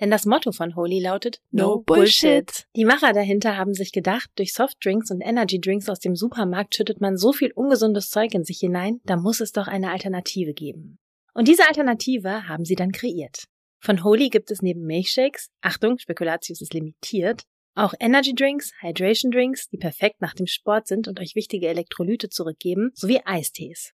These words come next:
Speaker 1: Und wenn ihr Holy mal probieren möchtet, dann gibt es jetzt exklusiv zu Weihnachten was Tolles.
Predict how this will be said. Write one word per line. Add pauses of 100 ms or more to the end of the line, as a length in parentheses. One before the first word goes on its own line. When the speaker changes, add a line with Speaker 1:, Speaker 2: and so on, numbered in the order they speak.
(180)
Speaker 1:
Und
wenn
ihr
Holy
mal
probieren
möchtet,
dann
gibt
es
jetzt
exklusiv
zu
Weihnachten
was
Tolles.